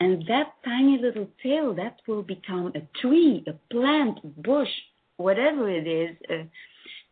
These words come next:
so it has incredibly, um, much power, life power. And when you eat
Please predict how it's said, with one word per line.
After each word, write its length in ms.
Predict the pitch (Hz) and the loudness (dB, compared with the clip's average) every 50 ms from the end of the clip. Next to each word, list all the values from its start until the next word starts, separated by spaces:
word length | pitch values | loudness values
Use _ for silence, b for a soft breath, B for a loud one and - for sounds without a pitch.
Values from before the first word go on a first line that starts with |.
| _ _ - - | _ _ -10 -2
so 220 | - 214 202 - - - | 0 2 2 2 0 -2
it 120 | 208 202 | -4 -2
has 240 | 220 220 233 240 233 233 - - | -2 -2 -2 -2 -4 -4 -6 -8
incredibly, 1200 | 214 214 233 226 - - - - - 226 240 262 294 294 277 220 180 185 175 180 170 160 151 - _ _ _ _ _ _ _ _ _ _ _ - - | -6 -4 -4 -6 -6 -12 -16 -14 -6 -4 0 2 2 2 2 -2 -2 -6 -8 -8 -8 -8 -10 -12 _ _ _ _ _ _ _ _ _ _ _ -12 -10
um, 360 | 185 180 180 175 170 - - - | -8 -8 -8 -8 -8 -8 -8 -6
much 360 | 170 170 185 208 226 226 226 - - - - _ _ _ - - | -4 -4 -2 -2 -2 -4 -4 -6 -8 -8 -10 _ _ _ -14 -10
power, 480 | 165 196 247 285 269 196 156 151 156 - _ _ | -4 2 4 4 4 4 0 -2 -6 -12 _ _
life 380 | 151 151 151 151 170 190 185 165 - - _ | -14 -10 -6 -4 -2 -2 -4 -6 -8 -16 _
power. 380 | - 151 156 156 151 143 135 139 B B B B B B B B - | -18 -16 -14 -12 -12 -12 -14 -16 B B B B B B B B -4
And 120 | 160 170 | -4 -2
when 300 | 165 170 185 190 202 208 | 0 0 0 0 0 0
you 220 | 202 269 294 294 - - | 2 2 0 0 -2 -6
eat 280 | 233 233 240 233 233 | -4 -4 -4 -4 -6